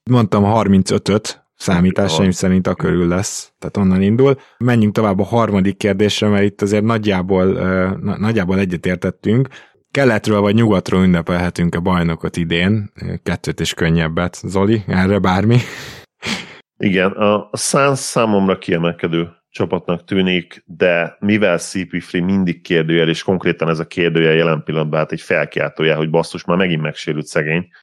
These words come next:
Speaker 2: és két hónapra kidől, sőt, hát nem is két hónapra kidőlt, hanem állítólag hat-nyolc hét múlva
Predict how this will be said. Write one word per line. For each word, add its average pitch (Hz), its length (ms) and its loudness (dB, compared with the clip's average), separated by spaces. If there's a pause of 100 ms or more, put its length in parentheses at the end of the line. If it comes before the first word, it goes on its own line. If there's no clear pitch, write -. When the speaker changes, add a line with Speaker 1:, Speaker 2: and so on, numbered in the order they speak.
(120)
Speaker 2:
és - 160 -10
két 87 260 -2
hónapra 82 380 0
kidől, 82 380 0
sőt, - 300 -2
hát 85 140 -4
nem 135 140 2
is - 140 0
két 87 220 -2
hónapra 87 300 0
kidőlt, 87 340 0
hanem 92 280 2
állítólag 90 380 -2
hat-nyolc 90 580 -2
hét 90 240 -2
múlva 85 560 2